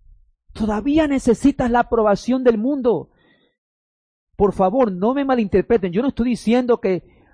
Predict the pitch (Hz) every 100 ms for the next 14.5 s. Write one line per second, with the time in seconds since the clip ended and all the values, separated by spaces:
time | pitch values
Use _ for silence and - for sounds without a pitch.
0 | _ 151 226 320 320 311 - _ _ _
1 | _ _ 226 240 196 202 240 269 254 254
2 | - 196 202 190 175 _ 156 147 _ -
3 | - - 262 247 - 185 - 262 262 254
4 | - 208 233 233 240 - _ - 180 160
5 | _ _ - 220 - 220 _ 262 269 269
6 | 214 254 262 247 - _ _ _ _ _
7 | _ _ _ _ - 185 175 240 247 233
8 | - 190 175 - 151 107 - _ _ _
9 | _ _ _ _ _ _ _ _ - 247
10 | 294 - _ 247 240 247 208 185 123 113
11 | 110 _ _ _ 147 147 220 226 277 247
12 | 196 240 208 170 180 220 247 214 226 240
13 | 262 247 415 370 _ _ _ _ 185 247
14 | 277 262 - 349 233